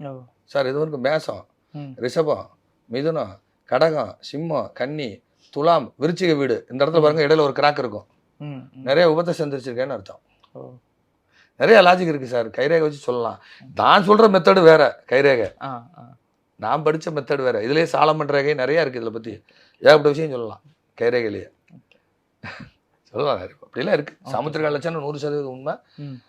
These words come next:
Speaker 2: அது சொல்ல தெரிஞ்சவங்க இருக்காங்க. நான் நிறைய படிச்சிருக்கிறேன். படிச்சுட்டு அதுக்கப்புறம் அதுல ஒரு குறிப்பிட்டதுக்கு மேல நிறைய அதுல குழப்பங்கள் இருந்தனால அதை நான் விட்டுட்டேன்.
Speaker 1: ஓகே, ஓகே.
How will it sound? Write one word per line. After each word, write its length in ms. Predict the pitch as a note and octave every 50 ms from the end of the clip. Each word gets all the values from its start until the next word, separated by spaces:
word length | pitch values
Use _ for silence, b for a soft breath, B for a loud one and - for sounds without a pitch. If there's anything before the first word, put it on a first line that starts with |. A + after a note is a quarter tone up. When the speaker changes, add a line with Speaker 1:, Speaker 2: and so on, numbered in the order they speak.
| b b _
Speaker 2:
அது 200 | - - B2+ C3
சொல்ல 240 | - C3+ C#3+ F3+ F3+
தெரிஞ்சவங்க 480 | D#3 E3 D#3+ E3 D#3 D#3 D3+ D3+ D3+
இருக்காங்க. 420 | D3 C#3 C3+ C3 D3 C#3 C#3 E3 F#3+
நான் 280 | D#3+ C3+ C#3 D3+ D#3+
நிறைய 300 | D3+ C#3+ C#3 D#3 E3 D#3+ E3
படிச்சிருக்கிறேன். 500 | B2 C3 D#3+ E3 F#3+ E3+ D#3 E3 F#3 D#3+
படிச்சுட்டு 260 | D3+ D3 D#3+ E3 D#3+
அதுக்கப்புறம் 380 | D#3+ C#3 C3+ B2 C#3 D3+ E3+ D#3+
அதுல 160 | C#3 C3 B2+
ஒரு 160 | B2 A#2 A#2 A2+
குறிப்பிட்டதுக்கு 340 | D#3 F3 F3 E3+ F3 E3 D#3
மேல 180 | E3 F3 E3
நிறைய 260 | C#3 C#3 D3 F#3 G#3+ G3
அதுல 160 | E3+ C#3+ C3
குழப்பங்கள் 500 | - - F3 G3 A3 G3+ G#3 F#3+ E3+ D3+
இருந்தனால 280 | C#3+ C3+ C3+ C3+ C3
அதை 200 | D3 D3+ C3+ A#2+
நான் 160 | A#2 A2 G#2+ A2
விட்டுட்டேன். 340 | A#2 A#2 C#3+ B2 A2+ B2 B2+
Speaker 1:
ஓகே, 220 | - _ - -
ஓகே. 300 | - _ _ _ _ -